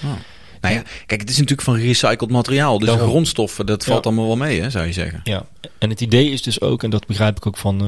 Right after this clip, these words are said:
Speaker 2: van, eh, Jeroen, de eigenaar, die heb ik laatst gesproken.
Speaker 1: Mhm.
Speaker 2: Eh, ja, ze willen die prijs ook niet te hoog maken, want het ga-, het is hun er ook echt om te doen om zoveel mogelijk te recyclen.
Speaker 1: Ja.
Speaker 2: En zoveel mogelijk van die producten te maken, want ja.
Speaker 1: Ja, dus eigenlijk hoe meer wij kopen, hoe meer zij moeten recyclen.
Speaker 2: Eh, hoe minder afval er
Speaker 1: Een
Speaker 2: is.
Speaker 1: beetje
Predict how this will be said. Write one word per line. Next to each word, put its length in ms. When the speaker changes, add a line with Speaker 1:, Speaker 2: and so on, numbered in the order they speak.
Speaker 2:
van, 320
eh, 160
Jeroen, 260
de 60
eigenaar, 420
die 80
heb 100
ik 60
laatst 200
gesproken. 600
Speaker 1:
Mhm. 120
Speaker 2:
Eh, 120
ja, 220
ze 160
willen 160
die 80
prijs 280
ook 100
niet 140
te 80
hoog 240
maken, 340
want 260
het 120
ga-, 140
het 120
is 120
hun 160
er 80
ook 140
echt 160
om 80
te 100
doen 140
om 100
zoveel 220
mogelijk 240
te 60
recyclen. 640
Speaker 1:
Ja. 240
Speaker 2:
En 80
zoveel 260
mogelijk 260
van 80
die 100
producten 280
te 80
maken, 300
want 120
ja. 180
Speaker 1:
Ja, 160
dus 160
eigenlijk 320
hoe 100
meer 260
wij 140
kopen, 300
hoe 100
meer 140
zij 100
moeten 220
recyclen. 480
Speaker 2:
Eh, 160
hoe 100
minder 220
afval 260
er 60
Speaker 1:
Een 60
Speaker 2:
is. 80
Speaker 1:
beetje 80